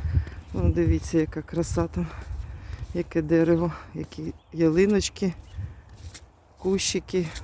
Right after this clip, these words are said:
усе в снігу. Та так немало насипало, якщо чесно. Дивіться, воно. Сантиметрів двадцять вже насипало.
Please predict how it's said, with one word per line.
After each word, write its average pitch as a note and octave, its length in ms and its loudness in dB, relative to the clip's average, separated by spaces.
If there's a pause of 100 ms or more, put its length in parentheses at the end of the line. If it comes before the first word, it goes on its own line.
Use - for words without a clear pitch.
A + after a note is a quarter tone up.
усе D#3+ 300 0
в D#3+ 60 0
снігу. D3+ 460 0 (680)
Та G#3 60 -6
так C4 180 4
немало F4+ 500 6
насипало, D#3+ 680 4
якщо D3 340 0
чесно. D3+ 520 -4 (680)
Дивіться, F3 580 -2
воно. D3+ 560 4 (1600)
Сантиметрів C#4+ 600 2
двадцять B3 520 -2
вже E3 260 -4 (280)
насипало. D#3+ 640 -6